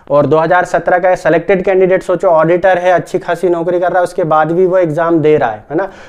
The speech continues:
तो ऐसे और भी बहुत से कैंडिडेट थे, मुझे वहाँ दो हज़ार अठारह के सिलेक्टेड कैंडिडेट मिले, दो हज़ार उन्नीस जिसका कोर्ट केस चल रहा है, वहाँ पर साढ़े छः सौ छः सौ नंबर वाले बंदे भी एसएससी सीजीएल, अ, ट्वेंटी ट्वेंटी टीयर टू देने के लिए आए थे, है ना।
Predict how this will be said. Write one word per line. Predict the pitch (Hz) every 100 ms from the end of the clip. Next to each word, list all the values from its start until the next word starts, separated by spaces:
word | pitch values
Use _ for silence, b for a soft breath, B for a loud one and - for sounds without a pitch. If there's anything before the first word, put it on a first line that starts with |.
| B
तो | 147
ऐसे | 156 196
और | 175 175 185
भी | 202
बहुत | 180 185
से | 202
कैंडिडेट | 196 196 190 185 185 -
थे, | 190
मुझे | 180 185
वहाँ | 175 175 165
दो |
हज़ार | 160 160 151
अठारह | 139 147 170
के | 170
सिलेक्टेड | 175 170 170 170
कैंडिडेट | 170 165 170 170 165
मिले, | 165 170 165 B B B
दो | 135
हज़ार | 156 165 160
उन्नीस | 160 170
जिसका | 151 156 170
कोर्ट | 156 160 160
केस | - 170 175
चल | 165
रहा | 165 165
है, | 170
वहाँ | 156 151 156
पर | 160
साढ़े | 160 147 165
छः | 160 170
सौ | 170 165
छः | 175
सौ | 175
नंबर | 170 160 170 170
वाले | 165 170
बंदे | 151 151 160 165
भी | 180 196 190
एसएससी | 156 151 165 175 185 - - B B B
सीजीएल, | 160 151 175 170
अ, | 165 - 151
ट्वेंटी | 143 139 135 156 170
ट्वेंटी | 170 160 175
टीयर | 170 160 156
टू | 170
देने | 151 139 156
के | 151
लिए | 151 156
आए | 139 123 120
थे, | 120
है | 107 - - 160
ना। | 160